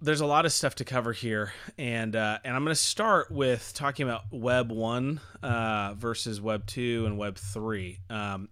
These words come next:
and if those are new terms to you, um, I'm gonna, I'll give just, like, a really, really high level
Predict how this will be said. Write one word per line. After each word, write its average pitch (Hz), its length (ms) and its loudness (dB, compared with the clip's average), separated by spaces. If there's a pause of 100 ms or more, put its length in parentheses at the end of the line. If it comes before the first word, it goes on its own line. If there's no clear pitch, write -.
(120)
and 110 240 -2
if 104 100 -10
those 139 220 0
are 131 60 0
new 123 180 2
terms 117 600 -2
to - 140 -4
you, 110 340 0 (420)
um, 110 120 -2
I'm 113 120 0
gonna, 139 220 0
I'll 123 120 2
give 131 240 -2
just, 123 220 -4
like, 110 140 -2
a 98 80 -4
really, 120 400 0
really 113 260 0
high 110 240 0
level 107 520 0